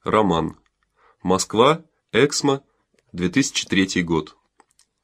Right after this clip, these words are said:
Под этой скромной надписью в могиле спит вечным сном покойный Джексон Вилли. Признаться, Джоном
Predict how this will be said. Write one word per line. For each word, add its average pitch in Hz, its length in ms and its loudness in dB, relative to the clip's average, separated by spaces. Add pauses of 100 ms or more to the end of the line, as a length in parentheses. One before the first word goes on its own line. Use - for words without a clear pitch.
(260)
Под 90 220 0
этой 113 200 4
скромной 101 540 2
надписью 117 640 0
в 104 60 -6
могиле 98 640 0 (420)
спит - 420 -4
вечным 92 440 0
сном 123 520 0 (280)
покойный 110 640 2
Джексон 82 800 -2
Вилли. 82 680 -2 (1400)
Признаться, 127 640 0 (720)
Джоном 87 760 4